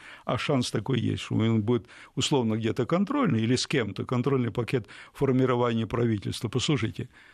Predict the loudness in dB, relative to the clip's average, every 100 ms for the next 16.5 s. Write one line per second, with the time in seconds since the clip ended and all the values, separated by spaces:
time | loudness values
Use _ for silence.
0 | -20 -20 _ 0 4 4 4 2 2 2
1 | 0 0 0 -2 0 2 2 0 2 2
2 | 2 2 2 2 2 0 0 -2 -2 -2
3 | -2 -2 0 0 2 2 0 0 -2 -2
4 | -4 -4 -8 -6 2 4 4 4 0 0
5 | 2 2 2 0 -4 -4 -6 -20 -2 0
6 | 2 2 0 -2 0 0 2 0 -6 -20
7 | -8 0 2 2 0 0 -2 0 0 0
8 | -2 -6 -10 _ _ _ _ _ _ 0
9 | 2 2 2 -2 0 -2 -4 _ _ -2
10 | 0 0 -2 -2 0 4 4 2 -2 -20
11 | -4 0 0 0 0 2 2 2 -4 _
12 | _ _ _ 2 2 4 2 2 2 2
13 | 4 2 2 -2 0 0 2 2 4 2
14 | 2 2 0 0 -2 0 0 -2 0 2
15 | 4 2 2 0 0 0 -2 2 4 4
16 | 4 2 0 -4 -8